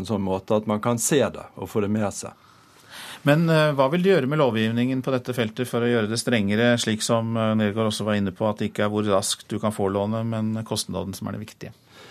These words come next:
Speaker 1: Ja, det vi ser er at det har jo vært en voldsom økning i markedsføringspresset, eh, når det gjelder kreditt og forbrukslån. Vi ser det overalt, eh, og det får et stadig mer aggressivt, eh, budskap.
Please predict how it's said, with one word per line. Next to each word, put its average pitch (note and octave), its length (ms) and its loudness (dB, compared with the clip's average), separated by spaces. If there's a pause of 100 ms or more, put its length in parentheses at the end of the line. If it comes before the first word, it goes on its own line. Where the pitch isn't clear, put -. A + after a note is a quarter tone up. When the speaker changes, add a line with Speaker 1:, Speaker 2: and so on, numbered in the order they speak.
(280)
Speaker 1:
Ja, B2+ 100 -2
det E3 200 4
vi D3 80 0
ser C#3 440 2
er C3+ 180 2
at A#2 100 -4
det C3+ 100 2
har D3 100 4
jo B2+ 80 2
vært C3+ 300 2
en A2 100 4
voldsom A#2+ 400 2
økning B2 540 0
i A2+ 260 0
markedsføringspresset, A2+ 1500 -2
eh, C3 280 -2
når B2+ 140 2
det C#3 100 4
gjelder A2+ 380 2
kreditt D#3 480 -4
og A#2 360 2
forbrukslån. C3+ 720 0 (560)
Vi C#3 100 0
ser D3 220 4
det C#3 80 0
overalt, D3 680 2 (220)
eh, B2+ 420 2
og B2+ 220 0
det B2 100 -2
får C3+ 320 0
et G2+ 140 -4
stadig A#2 400 2
mer A2 260 2
aggressivt, F#2 800 -2
eh, F2+ 140 -2
budskap. F#2+ 540 -4